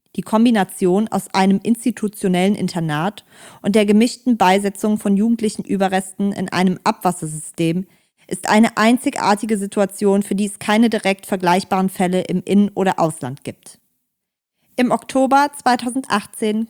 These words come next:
kündigte die irische Regierung an, dass sie eine Gesetzgebung einführen werde, um eine vollständige Ausgrabung des Massengrabs und des Geländes zu ermöglichen und forensische D-N-A-Tests an den Überresten durchzuführen,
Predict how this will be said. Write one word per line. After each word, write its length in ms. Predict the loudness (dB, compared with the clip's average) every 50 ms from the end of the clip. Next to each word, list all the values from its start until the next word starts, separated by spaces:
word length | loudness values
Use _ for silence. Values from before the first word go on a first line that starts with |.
| _
kündigte 520 | -4 -2 0 0 -2 -2 -2 -2 -2 -2 -2
die 180 | -4 -4 -2
irische 360 | -2 -2 -2 -2 -4 -4 -4
Regierung 420 | -4 -4 -2 -2 0 0 0 -2 -2 -2
an, 300 | -2 -2 -2 -2 -4 -8 -14 _ _ _ _ _ _
dass 160 | -4 -4 -2
sie 100 | 0 0
eine 160 | 2 2 2 2
Gesetzgebung 720 | 2 2 2 0 0 0 -6 -4 -2 0 0 0 -2 -2
einführen 560 | -2 0 0 0 0 -2 -2 -2 0 0 2
werde, 400 | 2 2 2 2 2 0 -2 -4 -8 -20 -20 -20 _
um 140 | -8 -4
eine 200 | 0 2 2 2
vollständige 800 | 0 2 2 2 2 2 0 -4 -2 0 2 2 2 2 0 2
Ausgrabung 580 | 2 2 2 0 -2 -2 2 2 2 2 2 0
des 200 | -2 -4 -4 -2
Massengrabs 800 | -2 -2 -2 -2 -4 -4 0 0 0 0 0 -2 -4 -16 -20 -20 -20 -20 -20 -20 -20 -6
und 140 | -2 0 0
des 160 | 0 -2 0
Geländes 400 | 2 4 4 6 4 4 0 -2
zu 100 | -2 -2
ermöglichen 800 | 0 2 4 4 4 4 2 2 -2 -4 -2 0 0 0 0 -2 -6 _ _ _
und 160 | -4 -4 -2
forensische 560 | -2 0 4 4 4 4 2 0 -2 -2 0
D-N-A-Tests 960 | 2 2 2 2 2 0 0 0 2 2 0 0 0 0 0 0 -2 -6 -4
an 120 | 0 2 4
den 120 | 4 4
Überresten 560 | 2 0 0 0 0 0 -2 -6 -4 _ -2
durchzuführen, 760 | 0 0 0 0 -4 -10 -16 -16 -6 -2 0 0 0 0 -2